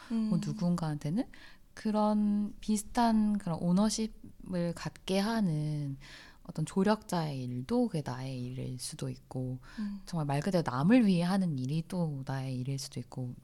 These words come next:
Speaker 1: 뭐 여러 가지 정의가 있을 것 같은데
Speaker 2: 음.
Speaker 1: 채연에게 어, 진짜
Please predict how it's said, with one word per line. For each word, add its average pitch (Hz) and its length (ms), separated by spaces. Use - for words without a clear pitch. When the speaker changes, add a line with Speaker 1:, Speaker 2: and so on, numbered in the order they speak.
Speaker 1:
뭐 156 200
여러 175 220
가지 208 200
정의가 139 360
있을 - 260
것 135 120
같은데 147 580
Speaker 2:
음. 214 100
Speaker 1:
채연에게 262 960
어, 151 360
진짜 180 540